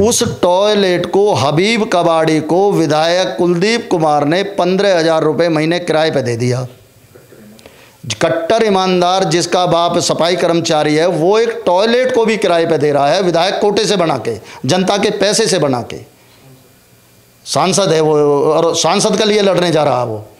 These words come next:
जो विधायक है वो सांसद के लिए लड़ने जा रहा है, पन्द्रह हजार रुपये टॉयलेट का किराया ले रहा है। उगाही के लिए दो हज़ार से मुर-, अच्छा, अब एक चीज़ मैं और बता देता हूँ। गाजीपुर डेयरी फार्म में,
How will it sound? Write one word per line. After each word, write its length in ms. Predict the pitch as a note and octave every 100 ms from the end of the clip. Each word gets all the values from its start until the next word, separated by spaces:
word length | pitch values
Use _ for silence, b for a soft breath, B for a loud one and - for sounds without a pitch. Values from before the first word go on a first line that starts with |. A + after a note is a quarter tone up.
| B B B -
जो 180 | A#2 E3+
विधायक 400 | E3 D3+ F#3 G#3
है 220 | D3 D3
वो 140 | G#3
सांसद 460 | - E3+ F3+ G#3 G3+
के 80 | G#3
लिए 140 | G#3
लड़ने 260 | G3+ G3 G#3+
जा 120 | A3
रहा 180 | G#3+ C3
है, 60 | B2 B B
पन्द्रह 320 | D#3+ F#3 G3+ G3+
हजार 220 | F#3 F3
रुपये 200 | F3 F#3
टॉयलेट 420 | F#3 E3+ E3+ E3
का 100 | D3
किराया 280 | C#3+ B2+ B2+
ले 140 | C3
रहा 200 | B2 C3
है। 80 | C3 - b b b b b b -
उगाही 460 | D3 C#3+ C#3+ E3 G3+
के 240 | G3+ F3+
लिए 400 | D#3 C#3+ D#3+ G3
दो 340 | F3+ D3+ E3+ E3
हज़ार 280 | D3+ D3 C#3+
से 140 | E3
मुर-, 360 | D#3+ F3+ F3 E3+
अच्छा, 220 | D#3+ F3
अब 240 | E3+ E3+
एक 420 | F3+ F3 F3 F#3
चीज़ 220 | D#3+ F#3 E3
मैं 80 |
और 260 | E3+ D#3 F3
बता 220 | F3+ E3
देता 240 | D3 C3+ D3+
हूँ। 100 | D3
गाजीपुर 320 | D3 C#3+ C#3
डेयरी 200 | C3+ C#3
फार्म 220 | B2 A#2+
में, 280 | A#2+ C3